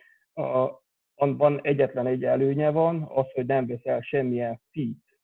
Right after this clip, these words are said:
A, amennyit adakoznak, azt annyit fogsz megkapni. A, ha minden jól be van állítva, és a,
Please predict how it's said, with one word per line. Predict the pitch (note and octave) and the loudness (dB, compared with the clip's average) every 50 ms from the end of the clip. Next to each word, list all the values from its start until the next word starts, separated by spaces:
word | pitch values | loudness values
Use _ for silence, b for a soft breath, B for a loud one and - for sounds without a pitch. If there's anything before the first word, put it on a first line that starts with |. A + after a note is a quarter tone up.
| _ _ | _ _
A, | - B2+ B2 A#2+ - - - - | -14 -8 -8 -8 -8 -8 -8 -6
amennyit | B2 A#2+ B2+ B2+ B2+ B2 A2+ | -4 -4 -2 -2 -4 -4 -2
adakoznak, | B2+ C#3 C3 C3 B2+ - - C3 B2 A#2+ C3+ C3+ C#3 D3+ D#3+ _ - | -2 0 0 0 -4 -2 -4 -4 -4 -4 -4 -2 -2 -2 -2 _ -8
azt | - A#2+ A#2 _ | -16 -16 -14 _
annyit | - C3+ B2 B2 A#2+ A#2+ C3 _ | -2 -2 -2 -2 -2 -6 -10 _
fogsz | - A#2 - _ _ _ | -12 -12 -12 _ _ _
megkapni. | A#2+ A2+ G#2+ G#2+ _ - B2+ A#2+ _ - D#3 E3+ F#3+ G3 F3+ b b b b b b b b - | -14 -14 -14 -14 _ -10 -10 -10 _ -8 -8 -6 -8 -8 -10 b b b b b b b b -6
A, | - B2+ B2+ B2 B2 B2 C3 - - _ _ | -2 0 2 2 2 0 -2 -6 -10 _ _
ha | - - C3 | -8 -6 -2
minden | C#3 D#3 D#3 C#3+ D3 C3+ | -2 0 0 0 0 0
jól | B2+ C3+ C#3 C3+ | 2 4 2 4
be | B2 C3+ C3+ | 4 4 4
van | C3 B2+ A#2+ | 4 2 2
állítva, | B2 B2 B2 B2+ C3+ C#3 C3+ C#3 - D3+ D#3 D#3+ D#3+ - | 0 0 0 0 0 -2 -8 -10 -6 -2 -2 -2 -2 -2
és | A2+ B2+ C3 B2+ - C3+ | -4 -8 -8 -8 -6 -4
a, | B2+ A#2+ A#2 | -2 -2 -2